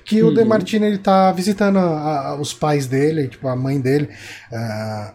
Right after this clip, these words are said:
Speaker 1: é, que ele não via há muito tempo por causa da pandemia, tudo, e de lá ia ficar ruim pra, pra ele gravar, ele finalmente conseguiu se vacinar e tudo,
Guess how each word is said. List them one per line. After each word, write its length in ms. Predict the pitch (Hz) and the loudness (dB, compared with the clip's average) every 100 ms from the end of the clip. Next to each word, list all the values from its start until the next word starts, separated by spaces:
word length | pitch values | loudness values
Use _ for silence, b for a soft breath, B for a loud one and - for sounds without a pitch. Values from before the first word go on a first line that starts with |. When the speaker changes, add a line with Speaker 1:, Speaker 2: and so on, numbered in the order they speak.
| - | -6
Speaker 1:
é, 300 | 127 120 117 | -4 -4 -6
que 300 | - 147 139 | -4 -2 0
ele 140 | 139 147 | 0 2
não 160 | 147 | 0
via 140 | 113 143 | 0 0
há 20 | |
muito 220 | 135 147 | -2 -4
tempo 240 | - 156 - | 0 0 -2
por 60 | |
causa 160 | 143 127 | -6 -4
da 60 | 135 | -4
pandemia, 640 | 139 147 170 147 160 127 | -2 0 0 0 0 -2
tudo, 600 | - 139 160 170 185 196 B B | -2 -2 -2 0 0 -2 B B
e 240 | 151 170 160 | -2 0 0
de 160 | 139 | 2
lá 240 | 190 170 180 | 4 4 4
ia 100 | 180 | 0
ficar 220 | - 202 | -2 -2
ruim 440 | 180 180 185 190 - | 0 0 0 -2 -6
pra, 340 | - 151 147 147 | -2 0 2 0
pra 180 | 147 143 | -2 -2
ele 120 | 147 | 0
gravar, 420 | 151 160 135 143 | 0 0 2 0
ele 80 | 160 | 0
finalmente 460 | - 143 135 143 - | -2 -4 -2 -2 -4
conseguiu 400 | 143 147 117 139 | -6 -6 -2 -2
se 140 | - | -4
vacinar 640 | 127 - 147 123 151 147 113 | -8 -8 -6 -4 -2 -2 -4
e 20 | |
tudo, 440 | - 139 156 190 | -8 -6 -6 -6